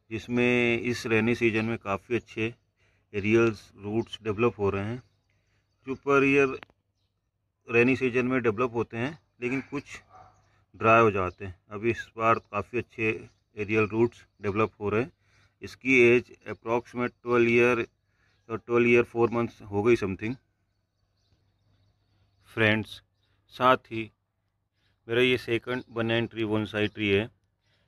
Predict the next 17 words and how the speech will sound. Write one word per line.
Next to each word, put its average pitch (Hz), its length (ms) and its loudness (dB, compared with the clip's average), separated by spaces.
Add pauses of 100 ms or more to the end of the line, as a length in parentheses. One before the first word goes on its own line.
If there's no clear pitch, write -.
(140)
इसकी 143 540 -6 (480)
एज 135 240 2 (920)
लगभग 127 240 0
नाइन 127 300 2
ईयर 131 200 2
ओल्ड 107 280 0
है 113 140 -6 (220)
और 110 120 -4
इसमें 117 380 -6
तो 117 200 -4
काफ़ी 107 500 0
अच्छे 120 540 2
एरियल 110 280 -2 (140)
रूट 107 260 -6
डेवलप 104 380 -2
हुए 117 200 2 (320)
और 104 400 0